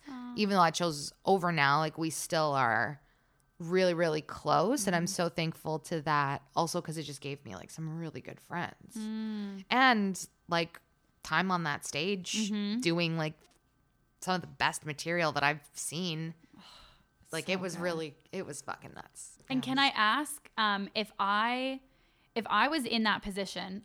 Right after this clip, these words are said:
Speaker 1: I think I would walk in with some imposter syndrome.
Speaker 2: Oh my God, yeah.
Speaker 1: Exactly what you said. I would be thinking, "I'm in con, and now I'm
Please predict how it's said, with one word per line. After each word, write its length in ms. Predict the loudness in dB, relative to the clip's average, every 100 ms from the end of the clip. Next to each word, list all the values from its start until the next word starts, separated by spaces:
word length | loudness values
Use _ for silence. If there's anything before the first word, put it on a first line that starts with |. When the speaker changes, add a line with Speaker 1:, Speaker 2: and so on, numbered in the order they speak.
| -4
Speaker 1:
I 120 | -4
think 240 | -4 -4
I 100 | -4
would 180 | -4 -4
walk 300 | -2 -2 -2
in 100 | -10
with 140 | -10
some 160 | -10 -10
imposter 520 | -10 -8 -10 -10 -12
syndrome. 560 | -10 -8 -6 -6 -6 -8 -12 _ _ _
Speaker 2:
Oh 60 | -8
my 140 | -6
God, 320 | -4 -2 -2 -2
yeah. 220 | -10 -12 -10
Speaker 1:
Exactly 480 | -8 -2 -2 0 -4
what 100 | -4
you 80 | -4
said. 200 | -2 0
I 80 | 0
would 140 | -4
be 100 | -6
thinking, 340 | -8 -8 -10 -10
"I'm 120 | -12
in 160 | -10 -10
con, 440 | -8 -8 -8 -10 -16 _ _ _ _ _
and 260 | -8 -6 -4
now 560 | -4 0 0 -2 -6 -10 -4
I'm 460 | -2 -2 -6 -14